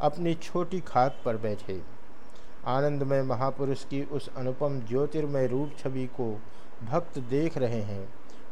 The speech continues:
पर देखने की प्यास नहीं मिटती।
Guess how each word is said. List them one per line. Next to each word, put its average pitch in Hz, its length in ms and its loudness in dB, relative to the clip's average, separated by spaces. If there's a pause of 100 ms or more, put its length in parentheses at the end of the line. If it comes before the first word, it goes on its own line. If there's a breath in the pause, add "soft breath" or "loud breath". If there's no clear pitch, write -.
पर 143 140 4
देखने 165 580 2
की 180 300 2
प्यास 135 500 2
नहीं 120 260 0
मिटती। 107 520 0